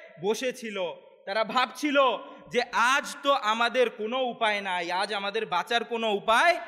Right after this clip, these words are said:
নেই, আজ তো আমরা বাঁচব না, আজ আমরা কেন, আমাদের সন্তানরাও ধূলিসাৎ হয়ে যাবে, আমাদের কোনো বাঁচার উপায় নাই।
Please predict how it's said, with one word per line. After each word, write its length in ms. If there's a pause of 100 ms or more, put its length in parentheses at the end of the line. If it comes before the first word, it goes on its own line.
(640)
নেই, 460
আজ 340
তো 80
আমরা 320
বাঁচব 440
না, 320 (240)
আজ 380
আমরা 400
কেন, 340
আমাদের 420
সন্তানরাও 840
ধূলিসাৎ 640
হয়ে 200
যাবে, 360 (300)
আমাদের 400
কোনো 240
বাঁচার 380
উপায় 300
নাই। 320